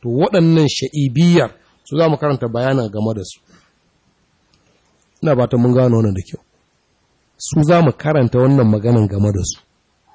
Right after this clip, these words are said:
Kullum ƙorafi, mu an mana kaza, mu an ce mana kaza, mu kaza, mu kaza. Za ka zo ka ji yawan ƙorafi ko? Allah ya ƙidan su ne. Tambaya a nan in an maka abu kullum kai me kake yi?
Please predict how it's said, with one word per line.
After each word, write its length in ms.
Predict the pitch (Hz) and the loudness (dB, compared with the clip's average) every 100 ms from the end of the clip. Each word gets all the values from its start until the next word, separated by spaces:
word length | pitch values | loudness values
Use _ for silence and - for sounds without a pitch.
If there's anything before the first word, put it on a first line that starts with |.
| _ _ _ _ _ | _ _ _ _ _
Kullum 560 | 220 214 202 202 208 202 | 2 4 6 6 6 2
ƙorafi, 600 | - 208 196 165 - 127 - | 0 0 2 2 -4 -10 -8
mu 140 | 131 143 | -4 -4
an 180 | - 143 | -2 -2
mana 200 | 143 139 | -2 -2
kaza, 380 | 117 107 107 113 | -6 -12 -14 -10
mu 220 | 135 147 160 | -2 0 0
an 220 | 151 147 | -2 -2
ce 180 | - 151 | -2 -4
mana 240 | 135 135 | -2 -2
kaza, 280 | 120 120 117 | -2 -6 -6
mu 240 | 127 165 170 - | -6 -4 -4 -4
kaza, 300 | 139 135 139 | -6 -4 -6
mu 160 | 151 | -6
kaza. 300 | - 127 104 - _ _ _ | -6 -8 -10 -18 _ _ _
Za 140 | 175 | -6
ka 80 | 160 | -2
zo 100 | 151 | -2
ka 100 | 143 | -2
ji 160 | 127 123 | -6 0
yawan 220 | 185 175 | 4 4
ƙorafi 560 | 156 - 165 165 131 127 120 | 2 0 4 4 4 0 -2
ko? 180 | 135 - _ _ - | -4 -6 _ _ -6
Allah 180 | 160 | -2
ya 60 | 139 | -2
ƙidan 320 | - 143 127 | -4 -6 -4
su 140 | 101 95 | -6 -12
ne. 120 | 95 - _ _ _ _ _ _ _ _ _ _ _ _ _ _ - | -14 -20 _ _ _ _ _ _ _ _ _ _ _ _ _ _ -12
Tambaya 460 | 120 120 175 175 131 | -8 -2 2 2 2
a 80 | 135 | 0
nan 140 | 135 - | -2 -2
in 140 | 156 | -4
an 120 | - 165 | -2 -2
maka 220 | 175 - | -2 -2
abu 180 | 123 110 | -6 -6
kullum 360 | - 139 139 131 | -2 0 2 0
kai 160 | - 170 | 2 2
me 120 | 147 | 2
kake 220 | - 139 117 | 0 -2 -2
yi? 240 | 107 92 | -4 -8